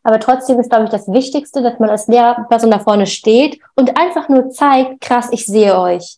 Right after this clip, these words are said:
Ich sehe euren Montagsblues. Ich sehe, wie es euch geht. Ich kann das nachfühlen. Mir geht's manchmal auch so. Wie können wir das Beste draus machen?" So. Was würdest du als Curse, als Lehrer da vorne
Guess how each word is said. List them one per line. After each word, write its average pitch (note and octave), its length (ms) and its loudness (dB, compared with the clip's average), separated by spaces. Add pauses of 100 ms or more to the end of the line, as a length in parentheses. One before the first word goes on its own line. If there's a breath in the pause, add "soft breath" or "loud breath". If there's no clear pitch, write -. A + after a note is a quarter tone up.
Ich F3+ 180 -12
sehe A#3+ 240 4
euren G3+ 360 2
Montagsblues. G3 920 -2 (160 loud breath)
Ich E3+ 160 -8
sehe, A#3 240 4
wie G#3+ 80 4
es G#3 100 -2
euch G3 220 -2
geht. G3 400 0 (540 loud breath)
Ich - 140 -6
kann A#3 200 -2
das A3 160 0
nachfühlen. F#3+ 720 -2 (220)
Mir B3 140 6
geht's B3 240 2
manchmal G#3+ 400 0
auch F#3+ 140 -2
so. F3 320 -6 (180 soft breath)
Wie B3 160 4
können A#3 220 4
wir G#3+ 60 2
das G3+ 200 0
Beste G#3 260 2
draus G3 300 -2
machen?" F3+ 440 -4 (220 soft breath)
So. F3+ 400 -2 (600 loud breath)
Was B3+ 200 0
würdest C4+ 240 4
du C4+ 80 4
als A#3 240 2
Curse, B3 380 0
als A3 220 -2
Lehrer A#3 260 2
da G3 140 -2
vorne G3+ 500 -4